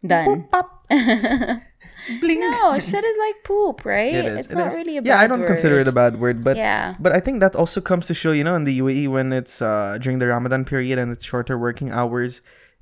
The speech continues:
Speaker 2: even that I can see a lot of people very busy 'cause they know they have to finish whatever work that they have
Speaker 1: Hmm.
Speaker 2: within a certain time because it is shorter working hours.
Speaker 1: Right.
Speaker 2: And yeah, I think this is just a test or something, yeah, to see how the employees will react and what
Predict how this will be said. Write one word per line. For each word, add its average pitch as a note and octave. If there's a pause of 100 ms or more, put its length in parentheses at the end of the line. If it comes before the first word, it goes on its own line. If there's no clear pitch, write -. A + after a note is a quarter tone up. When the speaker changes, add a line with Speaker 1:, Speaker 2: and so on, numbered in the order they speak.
Speaker 2:
even E3
that C#3
I C#3
can C3+
see C#3
a B2+
lot B2
of -
people A2+
very A2+
busy B2
'cause A#2+
they A#2
know A#2+
they A#2
have A#2
to B2
finish A#2
whatever G#2+
work A2
that G2+
they G#2+
have B2
Speaker 1:
Hmm. F#3+
Speaker 2:
within B2
a A#2+
certain A#2
time D3+
because A#2+
it A#2+
is A#2+
shorter A#2+
working A#2
hours. A2+
Speaker 1:
Right. D#3 (380)
Speaker 2:
And B2+
yeah, A3+
I C#3+
think A#3+ (240)
this D#3
is F3+
just B3
a D#3+
test E3+
or E3+
something, C#3
yeah, C#3+
to D3
see D3
how C3
the A#2+
employees B2+
will B2+
react B2
and A#2+
what A#2+